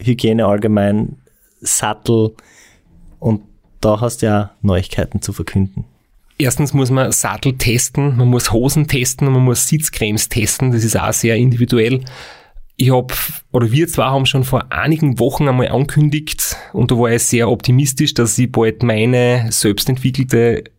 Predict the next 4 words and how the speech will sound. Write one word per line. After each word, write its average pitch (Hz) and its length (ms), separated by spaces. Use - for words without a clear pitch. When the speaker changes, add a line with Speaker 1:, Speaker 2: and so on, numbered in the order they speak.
Speaker 2:
Sitzcreme 127 580
verkaufen 123 480
kann. 135 400
Ähm, 117 420